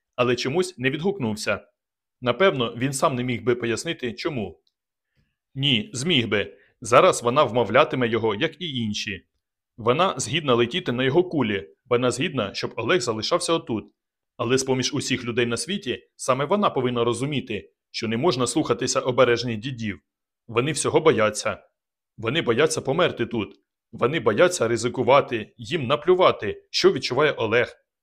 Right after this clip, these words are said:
чого він хоче. Вони раді посадити його в яму, коли з їхньої точки зору це вигідно для селища. А що таке вигода селища?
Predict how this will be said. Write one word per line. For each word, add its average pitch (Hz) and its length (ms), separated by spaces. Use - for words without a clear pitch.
чого 135 260
він 120 120
хоче. 135 540
Вони 120 280
раді 139 200
посадити 135 520
його 120 200
в 131 60
яму, 123 460
коли 131 240
з 110 100
їхньої 127 240
точки 123 320
зору 135 300
це 160 220
вигідно 135 380
для 135 180
селища. 101 580
А 104 120
що 160 200
таке 160 280
вигода 165 380
селища? 104 640